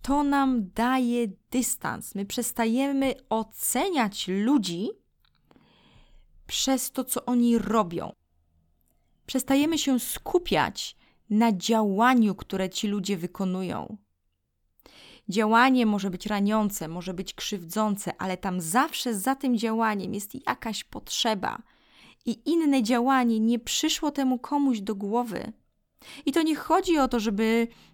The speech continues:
nie było jakiegoś zadośćuczynienia albo jakiejś konsekwencji tego działania, które skrzywdziło. Nie, to nie chodzi o to. Ale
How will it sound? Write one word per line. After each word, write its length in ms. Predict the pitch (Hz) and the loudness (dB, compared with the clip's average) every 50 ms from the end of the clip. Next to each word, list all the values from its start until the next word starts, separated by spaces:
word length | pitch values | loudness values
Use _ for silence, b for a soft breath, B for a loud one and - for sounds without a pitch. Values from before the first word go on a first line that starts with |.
| b - | b -2
nie 140 | 214 220 208 | 0 0 2
było 240 | 190 262 269 262 254 | 4 4 4 4 4
jakiegoś 480 | 233 233 233 - 240 196 202 214 214 | 2 2 0 -2 -4 -2 0 0 0
zadośćuczynienia 1120 | 185 220 208 208 214 - - - 214 202 - - 208 202 196 208 233 254 254 220 185 160 - | 0 0 0 0 -2 -4 -4 -10 -10 -8 -2 0 2 2 4 4 4 4 4 2 2 0 -2
albo 240 | - - 180 170 175 | -2 -4 -4 -4 -4
jakiejś 300 | 175 180 - 214 196 - | -6 -6 -6 -8 -8 -8
konsekwencji 1120 | - 226 214 - - 185 - - - - 202 220 247 262 240 - - - 170 165 165 165 B B B B B B B B B | -6 -6 -6 -6 -6 -10 -10 -8 -4 -2 2 2 4 2 2 0 -4 -6 -6 -6 -6 -8 B B B B B B B B B
tego 480 | - 226 233 208 170 208 214 208 208 - - | -2 0 0 2 2 2 2 2 2 0 -2
działania, 680 | 175 175 214 208 202 202 208 220 233 226 208 190 185 | -2 0 0 2 2 2 4 4 4 4 4 2 0
które 280 | 190 - - 202 190 196 | -2 -4 -6 -4 -4 -4
skrzywdziło. 840 | - - - - - 185 170 160 165 185 208 196 170 - 104 - B B B B B B | -6 -6 -8 -8 -8 -8 -8 -6 -4 -2 0 0 0 -2 -4 -6 B B B B B B
Nie, 300 | 339 339 349 339 311 269 | -4 0 2 2 2 2
to 100 | - 277 | 2 4
nie 120 | 269 262 262 | 2 2 2
chodzi 400 | - - 320 302 240 226 226 208 | 2 2 2 2 2 2 0 0
o 120 | 190 170 | 0 -2
to. 280 | - - - - - 202 b b b b b b b b b b b - | -4 -4 -6 -6 -6 -8 b b b b b b b b b b b -2
Ale 320 | - 233 233 240 240 240 | 0 2 4 4 2 2